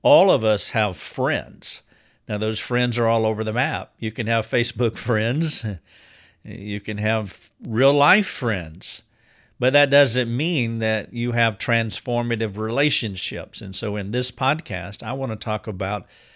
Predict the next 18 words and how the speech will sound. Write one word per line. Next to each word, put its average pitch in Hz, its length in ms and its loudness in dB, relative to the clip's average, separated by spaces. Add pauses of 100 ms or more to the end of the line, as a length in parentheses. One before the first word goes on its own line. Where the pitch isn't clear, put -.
(200)
the 143 100 4
necessity 147 640 4
of 131 140 4
having 135 320 2
transformative 147 880 -2
relationships 120 1080 -2
if 120 240 -8
you 131 140 -2
want 127 420 0
to 120 80 -6
continue 113 540 -6
to 98 180 -8
change, 117 540 -4
to, 110 320 -4 (720)
uh, 104 100 -12
progress 123 720 2
into 120 340 -2
Christ-likeness. 127 1080 -2